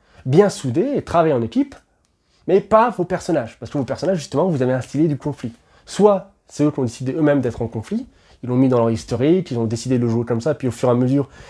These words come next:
ils ont mis en place du personnage versus personnage. Soit c'est vous qui avez instillé, via leur background, via d'autres éléments, via leur motivation, vous leur avez donné des objectifs secrets.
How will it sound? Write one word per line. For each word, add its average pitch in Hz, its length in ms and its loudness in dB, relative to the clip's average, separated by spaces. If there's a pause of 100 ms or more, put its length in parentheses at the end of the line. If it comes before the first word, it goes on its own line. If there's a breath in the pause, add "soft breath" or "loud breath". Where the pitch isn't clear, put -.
(140 loud breath)
ils 123 120 0
ont 135 40 4
mis 147 100 4
en 143 80 2
place 135 260 0
du 123 120 -6
personnage 127 320 -4
versus 123 240 -6
personnage. 190 500 -4 (260 soft breath)
Soit - 280 4
c'est - 120 -4
vous 180 140 0
qui 226 100 -2
avez 131 140 0
instillé, 127 640 -2 (400 soft breath)
via 135 160 4
leur 131 140 2
background, 127 460 2
via 120 180 0
d'autres 135 260 -2
éléments, 135 480 0
via 117 140 -2
leur 113 140 0
motivation, 117 600 -2
vous 135 80 -2
leur 113 120 2
avez 113 120 -2
donné 120 220 0
des 113 100 -2
objectifs 113 340 -6
secrets. 190 360 -2